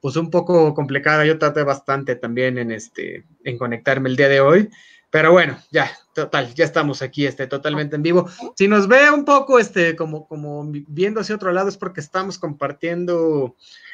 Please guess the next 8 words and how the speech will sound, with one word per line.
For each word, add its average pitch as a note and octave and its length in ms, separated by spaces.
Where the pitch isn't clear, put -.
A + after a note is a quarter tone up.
este, C#3 460
el C#3 120
enlace D#3+ 520
en D3+ 60
nuestras C#3+ 280
respectivas D3 520
redes D#3 220
sociales, E3 680